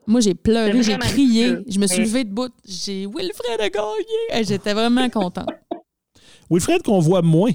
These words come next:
Speaker 3: par, euh, ses, par ses temps qui
Speaker 1: Mais
Speaker 3: court.
Speaker 1: ça, c'est
Speaker 2: Je peux
Speaker 1: vrai.
Speaker 2: même presque dire plus vraiment.
Speaker 3: Ouais.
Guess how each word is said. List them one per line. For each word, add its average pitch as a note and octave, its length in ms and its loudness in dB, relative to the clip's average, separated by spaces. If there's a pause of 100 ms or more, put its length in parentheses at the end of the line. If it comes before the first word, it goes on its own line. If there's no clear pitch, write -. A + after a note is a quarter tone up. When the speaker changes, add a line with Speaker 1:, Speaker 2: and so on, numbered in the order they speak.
(120)
Speaker 3:
par, A2 240 -6
euh, G#2+ 240 -6
ses, A#2+ 320 -4
par A#2+ 160 -6
ses C#3+ 180 0
temps E3 160 0 (200)
qui - 140 -10
Speaker 1:
Mais F#3 180 4
Speaker 3:
court. C#3 300 -2 (360)
Speaker 1:
ça, G3 160 -2
c'est F#3 120 -2
Speaker 2:
Je A#3 60 0
peux C4+ 60 -2
Speaker 1:
vrai. F#4 80 -2
Speaker 2:
même E4 60 -8
presque A#3 360 -6
dire F#3+ 120 -2 (560)
plus A3+ 200 -2
vraiment. D3+ 420 -6 (600)
Speaker 3:
Ouais. A#2+ 240 -8